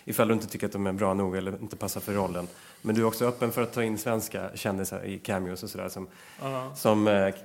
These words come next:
Speaker 1: eh, Camilla Läckberg och Alex Schulman i den här filmen och sådär. Hur,
Speaker 2: Ja, ja.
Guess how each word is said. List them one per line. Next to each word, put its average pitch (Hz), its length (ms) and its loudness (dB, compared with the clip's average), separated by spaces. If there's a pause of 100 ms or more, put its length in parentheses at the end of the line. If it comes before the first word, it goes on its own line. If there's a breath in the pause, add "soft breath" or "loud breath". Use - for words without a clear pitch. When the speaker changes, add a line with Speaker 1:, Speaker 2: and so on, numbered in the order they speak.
(140)
Speaker 1:
eh, 104 240 -2
Camilla 107 220 2
Läckberg 104 560 0
och 104 60 0
Alex 101 200 -4
Schulman 98 300 0
i 98 40 -2
den 95 100 -4
här 98 80 -2
filmen 92 320 -6
och 95 80 -8
sådär. 95 400 -10 (340 soft breath)
Hur, 127 100 -2
Speaker 2:
Ja, 170 120 4
ja. 151 160 -2